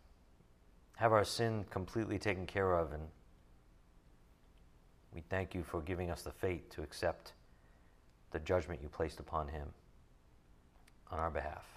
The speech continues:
Father, we ask that you bless this message, you guide the speaker and those listening through your Spirit.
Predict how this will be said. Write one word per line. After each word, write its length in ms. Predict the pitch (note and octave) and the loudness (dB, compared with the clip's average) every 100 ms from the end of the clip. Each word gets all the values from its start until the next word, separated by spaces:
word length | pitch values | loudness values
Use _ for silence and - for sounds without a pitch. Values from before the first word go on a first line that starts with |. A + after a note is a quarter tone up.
| - - - - - - - - - - - - - - - - - - - - - - - - | -20 -20 -20 -20 -20 -20 -20 -20 -20 -20 -20 -20 -20 -20 -20 -20 -20 -20 -20 -20 -20 -20 -20 -2
Father, 220 | - G2+ G2 | 8 10 10
we 100 | G#2+ | 10
ask 280 | A2 - | 10 8
that 160 | G2 E2+ | 0 0
you 180 | F2 E2+ - - | 0 -2 -6 2
bless 260 | G#2 G#2+ - | 6 6 4
this 240 | F#2 - | -4 2
message, 520 | G#2+ G#2+ A2+ A2+ - - - - - - - - - - | 2 4 0 -4 -8 -12 -18 -20 -20 -20 -20 -20 -18 -10
you 140 | E2+ | -6
guide 460 | - F#2 F#2+ F#2+ - - | 4 6 6 4 -2 -8
the 80 | F2 | -8
speaker 540 | - A2 B2 A#2 G#2+ - | -4 0 2 2 0 -8
and 100 | E2+ | -6
those 200 | E2 D#2 | -4 0
listening 480 | A2 - B2 B2+ A#2+ - - - - - - - - - | 0 0 -4 -6 -10 -20 -20 -20 -20 -20 -20 -20 -20 -6
through 140 | F2+ | 0
your 100 | E2 | 0
Spirit. 420 | - G#2 G#2+ A#2+ | 0 2 2 2